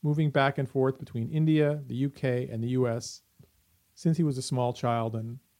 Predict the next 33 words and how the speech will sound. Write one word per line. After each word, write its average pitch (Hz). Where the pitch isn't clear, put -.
up 120
to 117
his 113
most 117
recent 113
move 113
back 113
to 127
India. 107
We 135
talk 170
about 147
how 147
all 143
those 135
moves 131
happened, 180
how 135
they 123
affected 147
him 143
at 131
the -
different 123
stages 120
in 117
his 120
life, 151
and 135
how 147
his 139
identity 139
evolved 117